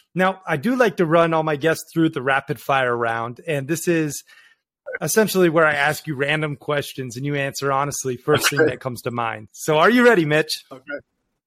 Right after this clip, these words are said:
Speaker 1: All right.
Speaker 2: Uh, yeah,
Speaker 1: Favorite
Speaker 2: if you're ready, I'm a very honest person. So here we go.
Speaker 1: <laughs>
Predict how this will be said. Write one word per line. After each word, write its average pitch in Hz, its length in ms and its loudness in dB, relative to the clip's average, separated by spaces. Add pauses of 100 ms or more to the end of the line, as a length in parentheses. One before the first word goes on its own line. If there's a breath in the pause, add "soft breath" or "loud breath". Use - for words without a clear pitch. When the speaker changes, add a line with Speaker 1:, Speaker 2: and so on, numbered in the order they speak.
(480)
Speaker 1:
All 156 120 4
right. 147 160 2
Speaker 2:
Uh, 151 200 4 (100)
yeah, 147 120 4
Speaker 1:
Favorite 214 200 4
Speaker 2:
if 180 60 -2
you're 156 100 4
ready, 160 220 4
I'm 147 180 -4
a 147 100 -6
very 139 200 0
honest 139 260 -2 (100)
person. 107 300 -10
So 113 160 -6
here 123 140 0
we 135 80 0
go. 131 260 0
Speaker 1:
<laughs> - 40 -2